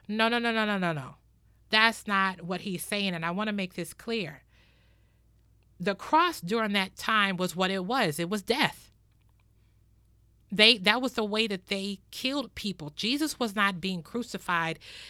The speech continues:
in any type of way. You gotta remember, when Jesus was crucified, he had two thieves on the side of him, one on the left and one on the right. That's how they killed people who they thought were criminals.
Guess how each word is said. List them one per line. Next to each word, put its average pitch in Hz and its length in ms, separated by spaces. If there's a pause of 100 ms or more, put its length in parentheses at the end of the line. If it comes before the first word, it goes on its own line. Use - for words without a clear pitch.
(100)
in 190 140
any 185 220
type 170 280
of 151 140
way. 214 180
You 214 200
gotta 202 200
remember, 185 480
when 170 180
Jesus 196 340
was 160 100
crucified, 190 540
he 202 140
had 190 200
two 269 160
thieves 277 380
on 196 80
the 202 80
side 247 240
of 190 80
him, 156 100
one 160 140
on 214 100
the 220 80
left 220 240
and 185 100
one 202 120
on 208 80
the 208 100
right. 262 320 (680)
That's - 260
how 254 140
they 220 160
killed 277 500
people 285 440
who 220 160
they 202 180
thought 202 260
were 208 120
criminals. - 760